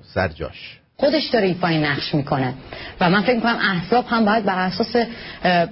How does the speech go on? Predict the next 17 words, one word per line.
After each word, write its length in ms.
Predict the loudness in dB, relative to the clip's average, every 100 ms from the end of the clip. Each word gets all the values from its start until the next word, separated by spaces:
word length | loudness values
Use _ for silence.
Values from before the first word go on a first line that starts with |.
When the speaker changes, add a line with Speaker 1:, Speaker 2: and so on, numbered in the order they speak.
| -2
Speaker 2:
استانداردهای 760 | 0 0 2 2 2 2 2
سیاسی 520 | 2 0 2 2 2 2
رفتار 400 | 2 2 2 2
بکنن، 400 | 0 0 -2 -4 -6 2
نه 100 | 4
اینکه 220 | 4 2
ش-، 120 | 0
بیان 440 | 0 2 4 2 0 -4
تو 100 | -4
خیابون 420 | 2 2 4 4
و 200 | 4 2 0
احساساتی 560 | -2 -2 0 0 0 0
شعار 300 | 2 4 4
بدن 240 | 2 0
که 100 | 0
باید، 240 | 0 0 0 -6 -16 -2
اه، 260 | 2 2